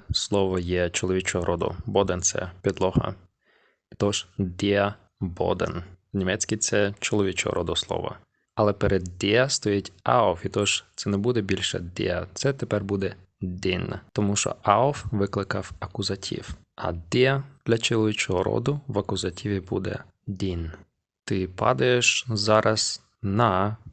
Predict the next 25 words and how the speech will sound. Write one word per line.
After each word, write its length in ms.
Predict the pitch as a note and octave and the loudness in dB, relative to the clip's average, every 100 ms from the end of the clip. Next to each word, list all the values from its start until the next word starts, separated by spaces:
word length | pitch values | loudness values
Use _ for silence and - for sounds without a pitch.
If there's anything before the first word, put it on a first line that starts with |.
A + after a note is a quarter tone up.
| - _ _ | -20 _ _
кого 540 | - F#2 F2+ G#2 A2 A2+ - | -2 -2 0 2 0 -2 -10
що? 640 | - - - - A2+ G2 - - _ - | -6 -4 -4 -2 0 0 -4 -20 _ -6
На 220 | G2+ F2+ | -4 -4
цей 440 | - A2+ G#2+ A2 A2 _ _ _ _ _ _ | 0 4 4 2 -6 _ _ _ _ _ _
або 400 | - F2 F2 F2 F2+ - _ | -6 -2 -2 -4 -8 -20 _
той. 320 | - F#2+ F#2 F#2 - _ _ - - - | -2 -2 -2 -6 -18 _ _ -14 -6 -4
<laughs> 80 | - - - _ - - - _ | -4 -8 -20 _ -16 -14 -14 _
На 180 | - G2+ | 0 0
цю 240 | F#2+ A#2+ A#2 | 2 6 8
або 220 | G2 G2+ | 6 2
ту 200 | - A2 | -2 -2
підлогу. 540 | - - F#2 E2+ F#2 F2 - _ _ _ _ _ _ _ - | -2 -2 -2 -2 -6 -8 -18 _ _ _ _ _ _ _ -6
Цікава 380 | - C#3+ C#3 | 4 8 10
річ 160 | C3 B2+ | 8 4
щодо 380 | - A#2 G#2+ - | 4 4 4 4
AUF. 580 | - C3 G#2+ F2 - - - - | 4 6 6 4 0 -10 -12 6
Auf 360 | C3 C#3+ E3 C3 | 8 8 4 2
може 280 | B2 A2+ | 2 2
викликати 680 | G#2+ G2+ A2+ - G#2+ - G#2 - | 0 -2 0 2 0 0 -6 -4
як 540 | A2 G#2 G2 - - | 2 4 2 -2 -4
і 160 | G#2 G2 | -2 -2
акузатив, 920 | - - G2+ - F#2+ - D#2 - - - - _ - | -6 -6 -2 0 0 -2 -2 -4 -12 -20 -20 _ -2
так 320 | F#2 F#2 - | -2 -2 -4
і 40 | |
датів. 680 | A#2 D3+ F3 - G2 - - | 2 4 4 2 -2 -4 -14